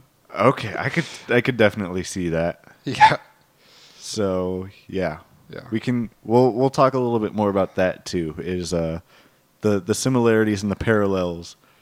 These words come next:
Speaker 1: between, uh, this movie and The Shining.
Speaker 2: Mm-hmm.
Speaker 1: Um,
Speaker 2: And other popular scary movies if we f-, find similarities between 'em.
Speaker 1: Yeah, yeah. Um, and so we get on the bus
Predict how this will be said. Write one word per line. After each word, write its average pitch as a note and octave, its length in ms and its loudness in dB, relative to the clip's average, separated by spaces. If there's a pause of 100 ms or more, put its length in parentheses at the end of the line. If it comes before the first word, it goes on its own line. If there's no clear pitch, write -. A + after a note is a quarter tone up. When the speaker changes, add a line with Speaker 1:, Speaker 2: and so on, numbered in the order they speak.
(140)
Speaker 1:
between, F#2+ 560 -2
uh, E2+ 320 -2
this A2+ 260 2
movie F#2+ 360 0
and E2 340 -4
The D#2+ 80 -4
Shining. E2+ 540 -4 (280)
Speaker 2:
Mm-hmm. - 800 -12
Speaker 1:
Um, F#2 420 0 (140)
Speaker 2:
And B2 180 -6
other A2+ 360 -2 (400)
popular G#2+ 400 -8
scary G#2 280 -8
movies G2+ 380 -14
if - 160 -18
we G#2 120 -14
f-, - 180 -20 (300)
find G#2+ 360 -8
similarities G#2 640 -12
between - 320 -20
'em. C3+ 100 -20 (180)
Speaker 1:
Yeah, G2 300 2 (180)
yeah. - 160 -12 (640)
Um, G2+ 480 0 (220)
and A2 180 -2
so A2 560 2 (840)
we B2+ 100 -4
get C#3+ 140 2
on C#3 160 0
the C3+ 60 -2
bus G2+ 400 0